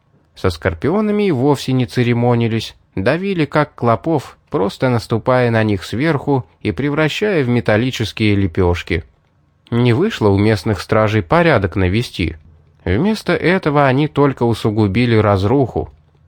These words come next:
Да ещё и не отступали. Схлопотав хорошую плюху, поднимались и продолжали наседать на погромщиков. Не понимали, похоже, что ни мечи, со звоном отскакивающие от чёрных туш,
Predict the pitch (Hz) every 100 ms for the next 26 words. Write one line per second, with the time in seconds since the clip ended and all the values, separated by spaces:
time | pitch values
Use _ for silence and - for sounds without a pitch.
0 | _ _ 92 87 98 98 - 113 113 110
1 | 104 - 98 85 175 151 - - _ _
2 | - - 85 82 117 170 170 - 131 151
3 | 147 - 135 117 120 143 - - 117 107
4 | 107 120 156 147 147 - 95 - 123 123
5 | 135 113 147 156 151 147 - 127 120 127
6 | 117 110 113 101 104 98 90 90 85 82
7 | - _ _ _ _ _ - 135 139 165
8 | 170 226 220 101 101 98 117 107 101 -
9 | 117 143 202 185 165 - 170 - 117 98
10 | 113 143 131 120 110 - 131 131 120 117
11 | 113 - 110 - 101 - 117 113 104 95
12 | - 135 139 -